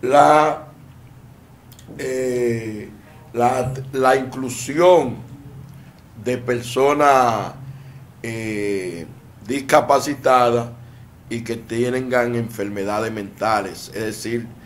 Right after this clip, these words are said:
la parte psiquiátrica que hasta ahora no está en el casta-, en el catálogo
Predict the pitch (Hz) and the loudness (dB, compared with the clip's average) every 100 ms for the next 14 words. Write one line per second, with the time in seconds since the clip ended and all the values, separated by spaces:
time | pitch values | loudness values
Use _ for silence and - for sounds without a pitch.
0 | - - - 120 110 - 110 123 120 127 | -20 -20 -14 -6 -4 -2 0 0 0 -4
1 | 123 123 127 120 113 117 113 110 - - | -4 -8 -2 0 0 -2 -6 -6 -16 -20
2 | - - 113 104 107 104 120 123 117 117 | -16 -6 -6 -4 -2 2 2 2 0 -4
3 | 113 123 117 110 - 113 107 101 - 90 | -2 2 4 2 -2 -6 -8 -10 -10 -12
4 | - 107 120 117 123 120 110 101 101 98 | -6 2 4 4 2 -2 -4 -6 -6 -6
5 | - 131 131 117 101 | 2 4 4 2 -2